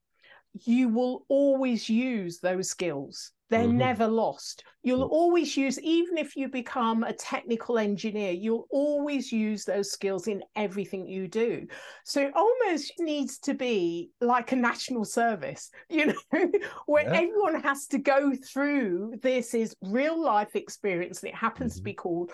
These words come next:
Speaker 1: sales experience, and you
Speaker 2: Mm-hmm.
Speaker 1: happy to, happen to be understand, learning what business is and, and
Speaker 2: Mm-hmm.
Speaker 1: economics and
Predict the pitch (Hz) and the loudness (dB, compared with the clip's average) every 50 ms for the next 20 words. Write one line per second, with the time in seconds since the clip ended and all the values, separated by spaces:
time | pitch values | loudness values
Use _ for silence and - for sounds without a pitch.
0 | - - - _ - - - 381 392 311 294 254 208 220 226 - 175 - - - | -14 -20 -20 _ -12 -2 0 2 2 2 2 0 0 -2 -4 -4 -10 -14 -10 -6
1 | - 165 175 170 165 160 180 196 - - 202 185 180 190 175 180 - 226 - - | -4 -2 -2 -2 -2 -4 -6 -6 -8 -8 -8 -6 -6 -6 -2 -2 -2 -4 -4 -8
2 | 240 - 220 - - - - - 247 247 - 262 233 220 - 226 202 202 175 - | -10 -10 -10 -16 -16 -12 -4 -2 -2 -2 0 -4 -4 -4 -4 -4 -6 -6 -6 -8
3 | - - - 220 226 220 220 220 202 - - - 220 220 226 - 233 220 220 226 | -6 0 2 2 2 2 2 0 -4 -4 -4 -4 -4 -4 -4 -2 0 2 4 4
4 | 226 233 247 226 196 170 165 170 185 202 214 202 - _ - 247 269 277 277 - | 4 4 4 2 0 -2 -4 -4 -2 -2 -2 -2 -4 _ -2 0 0 0 -2 -2
5 | 233 202 180 - - 185 170 175 180 180 - - 208 196 196 - - - 190 185 | -4 -4 -4 -4 -4 -2 0 0 0 -2 -4 -4 -4 -4 -4 -6 -4 -2 -2 0
6 | 185 190 170 - - - 247 247 220 226 - 233 233 220 226 214 202 175 170 156 | 0 -2 -2 -4 -6 -4 -2 -2 -2 -2 -2 -2 0 0 0 0 0 0 0 -2
7 | - - - - 185 180 175 | -4 -6 -2 0 0 0 0